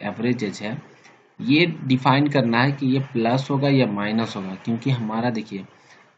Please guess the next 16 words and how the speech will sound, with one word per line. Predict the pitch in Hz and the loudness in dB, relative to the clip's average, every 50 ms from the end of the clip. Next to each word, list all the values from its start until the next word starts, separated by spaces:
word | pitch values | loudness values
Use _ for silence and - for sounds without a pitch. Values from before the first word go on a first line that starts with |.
| _ - | _ -14
ज़्यादा | 104 - 120 - 123 - 131 127 127 127 127 127 123 123 - - - - - - - - - - - - | -2 2 2 2 4 4 6 6 6 6 6 4 2 0 -4 -12 -18 -20 -20 -20 -20 -20 -20 -20 -2 2
है, | 127 127 123 123 123 135 135 - _ _ _ _ _ _ _ _ _ _ _ _ _ | 4 6 6 4 2 0 -6 -14 _ _ _ _ _ _ _ _ _ _ _ _ _
ज़्यादा | 110 104 120 113 113 117 135 | 0 4 4 4 6 6 4
इसका | 135 135 131 - - 135 | 4 4 2 0 0 0
उम्र | 127 120 127 127 | 2 2 4 4
होगा | 131 127 123 123 127 | 4 2 2 2 2
जो | 120 127 123 | 4 4 2
बाहर | 113 113 117 120 123 127 127 | 4 4 2 4 4 4 2
गया | 120 123 120 117 113 | 2 2 0 0 0
है, | 113 120 120 - - | -2 -4 -8 -8 -8
इस | 113 110 - 131 | -10 -4 0 0
वजह | 127 117 123 | 2 2 2
से | 123 123 - | -2 0 0
ये | 123 123 | 0 0
प्लस | 120 - - - 110 110 117 120 120 - - | 0 -2 -8 -4 -2 0 2 0 0 -2 -6
होगा। | 101 95 95 101 117 156 | -8 -8 -8 -8 -8 -10